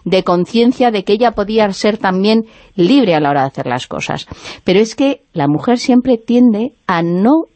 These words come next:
tener guerras, a no provocar guerras, porque saben exactamente lo que he dicho antes, que sus maridos,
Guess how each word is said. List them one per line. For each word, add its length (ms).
tener 440
guerras, 800
a 120
no 200
provocar 600
guerras, 580
porque 260
saben 440
exactamente 800
lo 100
que 100
he 40
dicho 260
antes, 460
que 200
sus 260
maridos, 600